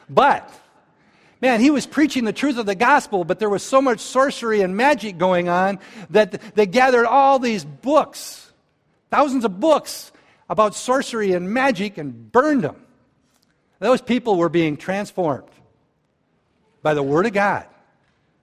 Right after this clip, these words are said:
by Christ, by the Holy Spirit. But they ran him out of town, basically. And then he moved on. And there's another little interesting story. That,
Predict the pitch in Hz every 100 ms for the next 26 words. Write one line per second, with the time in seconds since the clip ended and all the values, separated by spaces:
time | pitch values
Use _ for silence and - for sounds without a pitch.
0 | _ _ _ _ _ _ - 117 - -
1 | 185 190 - - - - _ _ _ _
2 | _ _ _ _ _ - 127 110 175 202
3 | 175 - 202 165 - _ _ _ _ _
4 | _ _ _ _ _ _ _ _ _ _
5 | - 196 254 202 190 214 214 208 208 185
6 | 143 107 - _ _ _ _ _ _ _
7 | _ _ - 156 143 147 143 208 262 _
8 | _ _ _ _ _ _ _ _ _ _
9 | 208 208 254 262 254 226 269 277 170 151
10 | - - 160 175 208 262 196 175 175 170
11 | 196 185 - 156 - 170 208 185 156 165